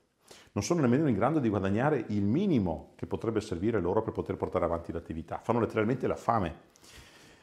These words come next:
Per altri il guadagno di soldi è legato alla fortuna, quindi lotteria, gratta e vinci, quindi attività di questo tipo, niente di più sbagliato.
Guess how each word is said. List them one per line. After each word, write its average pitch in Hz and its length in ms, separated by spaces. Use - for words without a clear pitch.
Per 135 140
altri 180 580
il 110 640
guadagno 135 300
di 120 80
soldi 165 260
è 170 40
legato 110 240
alla 98 100
fortuna, 110 440
quindi 104 500
lotteria, 120 560
gratta 98 280
e 98 80
vinci, 147 500
quindi 101 680
attività 101 440
di 92 80
questo 95 220
tipo, 131 420
niente 110 460
di 104 80
più 95 100
sbagliato. 92 760